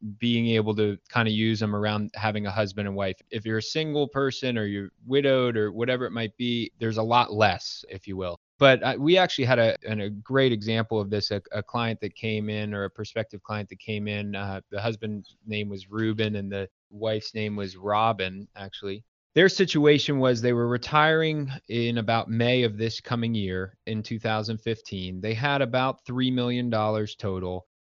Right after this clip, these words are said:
and they needed about twelve thousand dollars a month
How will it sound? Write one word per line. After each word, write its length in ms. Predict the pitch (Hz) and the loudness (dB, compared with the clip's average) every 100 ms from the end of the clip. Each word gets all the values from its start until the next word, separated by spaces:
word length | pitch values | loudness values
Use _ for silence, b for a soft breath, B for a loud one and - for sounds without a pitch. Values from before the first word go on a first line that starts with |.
| _ - | _ -4
and 600 | 120 120 120 120 117 117 - | 0 2 2 2 0 -4 -6
they 240 | 117 123 | -2 0
needed 440 | 131 147 160 147 123 | 0 -2 -2 0 0
about 320 | 113 120 - | 0 0 -2
twelve 380 | - 123 120 - | -2 2 2 2
thousand 420 | 117 113 107 110 | 2 2 0 0
dollars 380 | 107 104 101 101 | 0 0 0 -4
a 40 | |
month 360 | 104 104 92 | -4 -4 -6